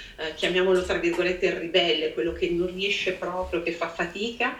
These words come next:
Eh, poi c'è sempre quello che vuole apparire come il numero uno e,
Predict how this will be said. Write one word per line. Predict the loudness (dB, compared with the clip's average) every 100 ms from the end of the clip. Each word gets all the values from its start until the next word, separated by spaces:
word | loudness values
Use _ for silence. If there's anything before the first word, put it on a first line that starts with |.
| -10 -20 -20 -8 0
Eh, | 2 4 2 0
poi | 2 2
c'è | 2 0
sempre | 0 0 0
quello | 2 2 2
che | 2
vuole | 2 2
apparire | 2 4 4 4
come | 2 0
il | 2
numero | 2 2 2
uno | 4 2 2 0 0 4
e, | 4 8 8 8